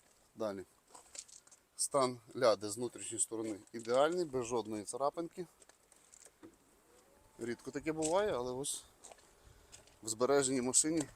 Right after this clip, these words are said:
так все є. Далі, права сторона, дверна карта без зауважень.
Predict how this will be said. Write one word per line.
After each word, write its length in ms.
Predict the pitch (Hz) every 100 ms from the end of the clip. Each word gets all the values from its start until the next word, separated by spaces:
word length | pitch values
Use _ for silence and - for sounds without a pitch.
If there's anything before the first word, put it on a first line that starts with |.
| - -
так 120 | 107
все 200 | - 117
є. 240 | 104 98 98 - - - - - - _ - - - _ _ - - - - - - - - - - - - _ - -
Далі, 340 | 117 107 98
права 340 | - 135 110 107
сторона, 480 | - 110 107 101 95 - _ -
дверна 320 | 107 110 107
карта 380 | 107 101 - 87 _ _ _ -
без 200 | 120 117
зауважень. 680 | 156 160 170 165 170 170